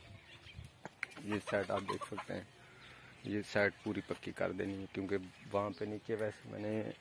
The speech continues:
यहाँ पे नीचे उसके रद्दे लगाए थे, आगे वाली पे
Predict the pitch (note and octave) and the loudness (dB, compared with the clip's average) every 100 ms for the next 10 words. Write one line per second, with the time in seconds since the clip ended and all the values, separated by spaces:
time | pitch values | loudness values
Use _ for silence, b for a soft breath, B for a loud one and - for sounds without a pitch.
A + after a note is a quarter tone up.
0 | - G#2 G#2+ G#2+ A2+ G#2+ G#2+ - A2+ G#2+ | -6 2 4 6 6 4 4 2 2 0
1 | G2+ - A#2 G#2 G2+ G#2 G#2+ A#2+ B2+ A#2+ | 0 -2 2 2 4 4 6 4 4 6
2 | A2 G#2 G#2 G2+ G2 - | 6 6 4 2 -2 -4